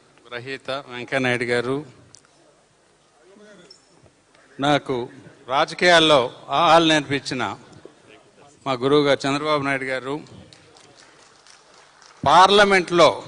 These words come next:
పార్లమెంటేరియన్గా నన్ను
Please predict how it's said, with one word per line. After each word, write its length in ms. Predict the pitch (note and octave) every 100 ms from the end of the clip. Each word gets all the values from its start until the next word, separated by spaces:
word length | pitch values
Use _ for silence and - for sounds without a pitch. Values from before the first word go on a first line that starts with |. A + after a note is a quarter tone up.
| - - _ _ _ _ C3
పార్లమెంటేరియన్గా 1600 | D#3 E3+ E3+ D#3 D#3+ D#3+ D3+ D3 B2 - - _ _ D#3 C#3 B2+ - _ _ _ C#3+
నన్ను 460 | C#3 C3 B2+ A#2